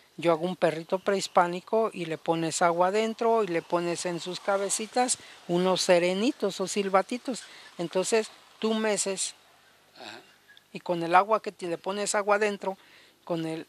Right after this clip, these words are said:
Speaker 1: movimiento del agua, avienta aire.
Speaker 2: Ajá.
Speaker 1: Entonces, los silbatitos hacen el sonido, como de un perrito así recién nacido, pequeño. Ui, ui, ui. Pero tú lo estás moviendo.
Speaker 2: Ujú.
Speaker 1: Entonces,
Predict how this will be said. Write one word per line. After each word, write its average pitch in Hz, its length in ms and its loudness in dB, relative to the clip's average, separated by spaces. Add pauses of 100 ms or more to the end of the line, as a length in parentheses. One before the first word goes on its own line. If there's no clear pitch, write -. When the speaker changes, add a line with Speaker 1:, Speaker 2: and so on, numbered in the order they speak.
Speaker 1:
movimiento 175 680 -2
del 233 200 4
agua, 180 400 2 (320)
avienta 185 480 4
aire. 247 260 0 (480)
Speaker 2:
Ajá. - 100 -18 (160)
Speaker 1:
Entonces, 190 600 0 (260)
los 180 180 2
silbatitos 165 680 -4
hacen 165 280 -4
el 165 100 -4
sonido, 220 480 -2 (260)
como 170 240 0
de 170 80 0
un 175 120 -4
perrito 170 420 -2
así 175 220 -6
recién 165 340 -6
nacido, 170 420 -8
pequeño. 180 440 -12 (200)
Ui, 440 80 -4 (480)
ui, 427 140 -6 (480)
ui. 427 60 -6 (320)
Pero 160 160 -2
tú 185 160 -6
lo 175 60 -8
estás 196 220 0
moviendo. 202 540 -4 (720)
Speaker 2:
Ujú. 123 100 -20 (640)
Speaker 1:
Entonces, 202 580 2